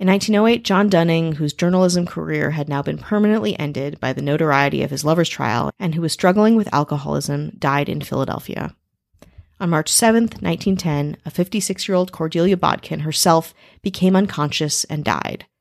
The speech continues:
The death certificate shows that she died from, quote, "softening of the brain due to melancholy."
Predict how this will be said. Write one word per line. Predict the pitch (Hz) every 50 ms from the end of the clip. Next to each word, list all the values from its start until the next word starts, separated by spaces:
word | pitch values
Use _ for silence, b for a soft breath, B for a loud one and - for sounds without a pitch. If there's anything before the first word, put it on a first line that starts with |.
| _ _
The | 196
death | 185 - 196 220 220 -
certificate | - - 262 226 - 185 185 170 160 - 156 156
shows | - - - 170 160 156 160
that | - - -
she | - - 180
died | 170 165 151 147 160 -
from, | - - 170 160
quote, | - - 151 147 143 - - b b b b b b b -
"softening | - - 185 175 190 190 - 233 226 226
of | 220 226
the | 220
brain | 208 - 147 143 143 143 143 147 - - -
due | - 165 156
to | 143
melancholy." | 151 135 98 78 - 65 - - - - - - - -